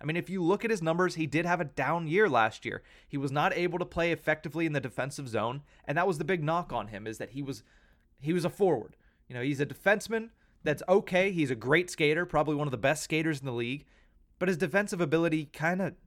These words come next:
waned last year. Now, it was one bad season, so let's let's not call it time of death already on Quinn Hughes' defensive abilities, because he'll probably have a bounce back this year.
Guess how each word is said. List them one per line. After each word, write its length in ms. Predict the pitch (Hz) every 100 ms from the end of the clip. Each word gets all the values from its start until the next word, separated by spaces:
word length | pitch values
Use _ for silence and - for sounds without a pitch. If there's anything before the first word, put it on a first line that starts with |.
| -
waned 440 | 113 139 156 160
last 360 | 120 101 - -
year. 160 | 113 - - - -
Now, 200 | 185 196
it 120 | 196
was 300 | 180 190 160 -
one 280 | 127 139 156
bad 220 | 131 139
season, 380 | - 113 - - -
so 380 | - 131 123 120 - _ - - _
let's 260 | 139 143 - _ _ _ -
let's 160 | 139
not 280 | 175 202 208 - - _ _ _ _ _ _ _ _ _ _ -
call 300 | - 208 220
it 160 | 220 - _ _ _ - _ _ _ _
time 240 | - 180 190
of 120 | 165
death 240 | 175 190
already 420 | 196 160 175 151 139
on 260 | 135 151
Quinn 200 | 147 165
Hughes' 280 | 147 175 143
defensive 440 | 139 160 160 143
abilities, 520 | 131 113 135 117 113 - _ _
because 300 | 123 151 135
he'll 100 | 135
probably 500 | - 185 208 160 151
have 140 | 139
a 60 | 135
bounce 260 | 117 120
back 220 | 113 113 110
this 180 | 120
year. 180 | 117 110